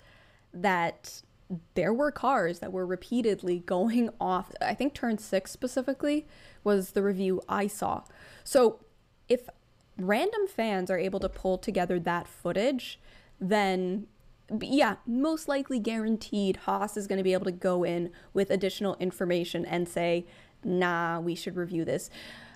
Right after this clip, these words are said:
Especially with certain cars. I haven't gone and done a deep dive on all the cars that have been called in. That's Williams, Aston Martin, and Red Bull have all been called in to have their stuff reviewed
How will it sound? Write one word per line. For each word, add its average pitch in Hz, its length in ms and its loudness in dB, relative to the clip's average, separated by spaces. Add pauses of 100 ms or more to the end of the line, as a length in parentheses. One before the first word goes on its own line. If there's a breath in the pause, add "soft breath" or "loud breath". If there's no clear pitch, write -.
(360 loud breath)
Especially 320 480 2
with 226 340 0
certain 202 600 -2 (180)
cars. 175 560 0
I 196 120 -4
haven't 240 420 -4
gone 220 180 0
and 208 100 -2
done 196 160 0
a 190 60 -2
deep 190 220 -6
dive 185 240 -2
on 180 100 -4 (120)
all 156 160 2
the 214 100 -2
cars 214 300 -2
that 214 100 -2
have 214 80 0
been 214 140 0
called 208 300 0
in. 226 200 0 (260 loud breath)
That's 202 320 0 (320)
Williams, 202 720 0
Aston 196 380 -4
Martin, 190 380 -2 (540 soft breath)
and 190 320 2
Red 175 220 0
Bull 220 200 0
have 214 200 -4
all 196 80 4
been 196 140 0
called 190 400 -2
in 185 460 0
to 202 100 -6
have 175 240 -2
their 185 100 4
stuff 202 340 -4
reviewed 220 520 2